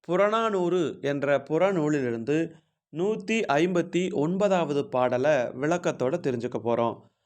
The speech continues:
நாம பார்க்கக்கூடிய பாடல் பாடான் திணை சார்ந்த பாடல்.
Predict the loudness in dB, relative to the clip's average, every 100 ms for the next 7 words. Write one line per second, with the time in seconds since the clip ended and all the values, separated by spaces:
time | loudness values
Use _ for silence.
0 | _ _ -2 0 0 0 0 0 -2 0
1 | 0 2 2 2 0 -4 -16 _ _ -8
2 | -2 0 0 0 0 0 0 0 0 -2
3 | -2 0 0 -4 -8